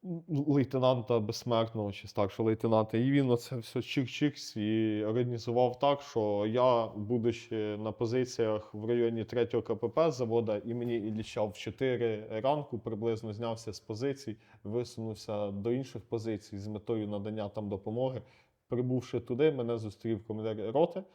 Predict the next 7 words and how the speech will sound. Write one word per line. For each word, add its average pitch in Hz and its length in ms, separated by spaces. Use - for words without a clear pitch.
Ну, 190 60
все 147 240
якби 123 300
мало 123 300
бути, 123 280
як 110 300
завжди. 117 440